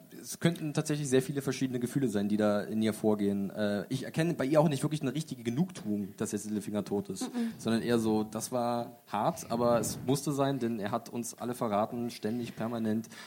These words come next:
Speaker 1: unseren Vater, ähm, unsere, unsere Mutter, generell unsere ganze Familie. Er hat diesen ganzen Krieg zwischen Stark und Lannisters inszeniert und, ähm, da prallen, glaub ich, viele Sachen in ihr irgendwie aufeinander.
Speaker 2: Außerdem würde ich ja sagen, Mario, wenn sie weint, weil sie eine Killerin ist, dann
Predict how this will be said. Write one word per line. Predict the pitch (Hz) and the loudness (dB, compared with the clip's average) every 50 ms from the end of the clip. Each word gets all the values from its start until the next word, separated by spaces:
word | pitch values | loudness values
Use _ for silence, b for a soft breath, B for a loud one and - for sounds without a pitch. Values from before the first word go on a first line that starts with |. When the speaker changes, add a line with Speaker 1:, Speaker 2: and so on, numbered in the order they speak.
| B B | B B
Speaker 1:
unseren | - 113 107 110 104 | -2 0 0 0 2
Vater, | - - 95 95 95 - 98 98 98 98 95 92 85 101 | 0 0 0 0 2 2 2 4 4 2 2 0 -2 -4
ähm, | 101 98 98 95 98 98 98 98 98 95 | -2 -2 0 0 0 -2 -2 -4 -4 -6
unsere, | - 107 110 104 110 104 101 104 | -6 -6 -4 -2 0 0 0 0
unsere | - 117 107 107 113 110 | 0 -2 -2 -2 -4 -4
Mutter, | 104 107 117 - 110 104 101 | -4 -6 -4 -4 -4 -4 -2
generell | 101 101 101 101 104 101 | 0 0 0 0 0 -2
unsere | 101 98 104 | -4 -4 -6
ganze | 101 104 107 104 | -6 -6 -6 -6
Familie. | - - 104 104 107 120 117 98 | -6 -4 -2 0 0 2 2 0
Er | |
hat | 101 101 | 0 -2
diesen | 104 104 104 107 | -4 -4 -2 -2
ganzen | 104 104 120 120 - 120 110 | -2 -2 -2 -2 -2 -4 -4
Krieg | - - 139 143 - B B B B B B B - | -4 -6 -6 -6 -8 B B B B B B B -18
zwischen | - 110 - 120 | -14 -10 -8 -8
Stark | - - - 110 110 120 - | -6 -2 2 2 2 2 2
und | 120 110 | 0 -2
Lannisters | 107 107 117 110 - - 110 104 - - - | -2 -2 -4 -4 -4 -4 -4 -4 -4 -6 -8
inszeniert | - 120 110 - 110 107 110 123 127 123 | -8 -8 -6 -2 -2 0 0 0 0 -2
und, | - - 107 101 95 - - - - - | -6 -8 -10 -10 -10 -10 -12 -10 -8 -8
ähm, | 98 98 95 95 - B B B B B B B | -6 -6 -6 -8 -8 B B B B B B B
da | - 110 | -6 -6
prallen, | - - 113 120 127 | -4 -4 -4 -6 -4
glaub | - 123 123 | -4 -6 -6
ich, | 120 | -4
viele | - 143 139 | -2 0 2
Sachen | 120 147 147 - 131 107 | 2 2 2 2 0 -2
in | 104 107 | -2 0
ihr | 110 104 101 98 | 2 2 2 2
irgendwie | 98 98 95 95 90 | 2 2 0 0 0
aufeinander. | 87 87 101 92 92 92 92 92 95 - - - - - | -2 -4 -4 -4 -2 -2 -2 -2 -2 -4 -8 -12 -8 -4
Speaker 2:
Außerdem | 202 185 214 214 208 185 | -2 2 2 4 4 4
würde | 190 185 | 4 4
ich | 190 | 4
ja | 190 190 | 4 4
sagen, | 170 175 185 185 190 190 | 6 6 6 6 8 6
Mario, | 180 180 175 175 175 175 170 | 6 6 6 6 6 4 4
wenn | 175 180 180 | 4 4 4
sie | 170 175 160 165 | 4 2 0 0
weint, | 170 165 170 180 190 196 185 | 2 4 4 4 4 4 4
weil | 185 175 | 2 2
sie | 170 180 | 4 4
eine | 175 175 170 | 4 4 4
Killerin | - - 190 202 202 180 180 175 | 2 0 2 2 4 4 4 4
ist, | - 175 175 - - - | 4 4 2 2 2 2
dann | 180 175 175 170 170 160 - | 2 4 4 4 2 0 -2